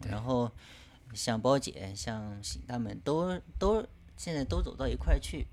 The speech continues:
Speaker 2: 可能有缘相聚吧，也是。
Speaker 1: 嗯，嗯，嗯。
Speaker 2: 对。
Speaker 1: 哎，啊，其实大家也听出来了，静静之所以被称为静静，就是除了运动能力超强之外，这个，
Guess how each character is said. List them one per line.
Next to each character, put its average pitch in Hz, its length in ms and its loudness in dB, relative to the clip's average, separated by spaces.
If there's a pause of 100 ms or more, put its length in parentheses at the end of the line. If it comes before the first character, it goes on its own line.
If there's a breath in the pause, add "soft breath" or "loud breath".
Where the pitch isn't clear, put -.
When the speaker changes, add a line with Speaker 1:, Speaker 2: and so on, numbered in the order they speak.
(280)
Speaker 2:
可 - 140 -10
能 110 120 -6
有 101 220 -6
缘 104 220 -6
相 156 240 -6
聚 156 160 -8
吧， 98 240 -10
也 95 80 -10
是。 123 60 4
Speaker 1:
嗯， 107 300 2 (100)
嗯， 95 280 -2
嗯。 - 220 -4 (320 loud breath)
Speaker 2:
对。 110 80 0
Speaker 1:
哎， 107 240 2 (120)
啊， 120 80 4
其 - 120 0
实 117 320 6 (160)
大 117 100 6
家 113 120 8
也 107 80 4
听 - 220 -2
出 101 60 0
来 - 80 -2
了， - 160 -4 (420 loud breath)
静 147 200 10
静 113 160 6
之 127 180 4
所 120 200 10
以 110 140 4
被 110 180 4
称 - 180 0
为 104 120 2
静 104 260 2
静， 85 100 -4 (420 loud breath)
就 113 100 -2
是 107 60 2
除 - 180 6
了 127 100 10
运 143 180 12
动 120 160 10
能 107 160 4
力 117 140 6
超 110 240 4
强 101 220 2
之 107 100 4
外， 107 320 4
这 104 140 -2
个， 95 280 -4